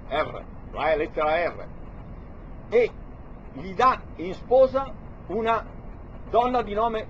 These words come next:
Tamar, Tamar, amarti, Amodeo, amarti.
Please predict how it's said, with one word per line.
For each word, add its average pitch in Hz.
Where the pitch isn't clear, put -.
Tamar, 175
Tamar, 226
amarti, 196
Amodeo, 196
amarti. 160